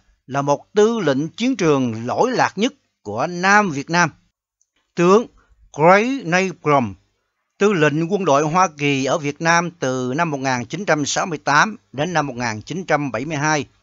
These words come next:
từng nói với thuộc cấp rằng, "Tướng trưởng, có khả năng để nắm chỉ huy một sư đoàn của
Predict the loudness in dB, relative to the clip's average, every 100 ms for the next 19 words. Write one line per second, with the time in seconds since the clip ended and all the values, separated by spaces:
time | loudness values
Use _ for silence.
0 | _ _ 2 4 2 2 4 4 4 0
1 | -2 -4 0 -2 2 2 0 -4 _ _
2 | _ _ _ -2 -2 0 4 6 4 -2
3 | _ _ _ _ 0 2 2 0 2 0
4 | -2 -2 -2 2 2 0 -4 -2 -2 0
5 | 2 2 0 -2 -2 -4 -2 2 4 4
6 | 0 _ _ _ _ 0 4